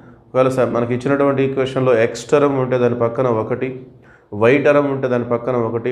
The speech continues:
కాన్స్టాంట్ ఉంటే పక్కన వన్ స్క్వేర్. ఆ విధంగా ఇక్కడ ఇది కాన్స్టాంట్ కాబట్టి పక్కన వన్ స్క్వేర్ అనే దాన్ని మనం రిప్రజెంట్ చేస్తాం. వన్ means L X plus M Y. ఆ వన్ ప్లస్లో ఎల్ ఎక్స్ ప్లస్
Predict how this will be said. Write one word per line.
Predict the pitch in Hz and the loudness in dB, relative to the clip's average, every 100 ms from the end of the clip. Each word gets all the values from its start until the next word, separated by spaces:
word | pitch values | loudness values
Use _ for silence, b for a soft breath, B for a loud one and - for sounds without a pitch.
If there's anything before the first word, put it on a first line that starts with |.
| 123 | -2
కాన్స్టాంట్ | 123 135 135 143 131 | 0 0 0 -2 -2
ఉంటే | 123 127 | -2 0
పక్కన | 120 120 120 107 | 0 0 0 0
వన్ | 113 - | -2 -4
స్క్వేర్. | 113 98 - - - b b b b 113 | -2 -2 -4 -16 -20 b b b b 2
ఆ | 117 | 4
విధంగా | 120 123 | 4 0
ఇక్కడ | 117 107 | -2 -4
ఇది | 107 113 | -4 0
కాన్స్టాంట్ | 123 147 - 143 131 | 0 0 0 0 2
కాబట్టి | 131 127 131 | 0 0 -2
పక్కన | 123 135 120 110 | -2 -2 0 0
వన్ | 131 131 | 0 -2
స్క్వేర్ | - 139 139 131 | -4 2 4 4
అనే | 127 120 | 2 0
దాన్ని | 120 123 | 0 0
మనం | 117 104 | -2 -2
రిప్రజెంట్ | 101 120 120 110 | -4 -2 -2 -2
చేస్తాం. | 107 - 151 160 B B B B 113 | -4 -6 -10 -10 B B B B 0
వన్ | 123 143 | 2 4
means | 160 160 127 117 | 2 -2 0 2
L | 131 | 2
X | 131 - | 0 -2
plus | 127 113 110 | -2 -2 -6
M | 101 98 | -4 -6
Y. | - - _ b b b 110 | -8 -20 _ b b b 2
ఆ | 110 | 4
వన్ | 113 139 | 4 2
ప్లస్లో | 151 147 147 151 127 | 2 2 2 2 4
ఎల్ | 135 | 2
ఎక్స్ | 135 - | -2 -2
ప్లస్ | 135 | -4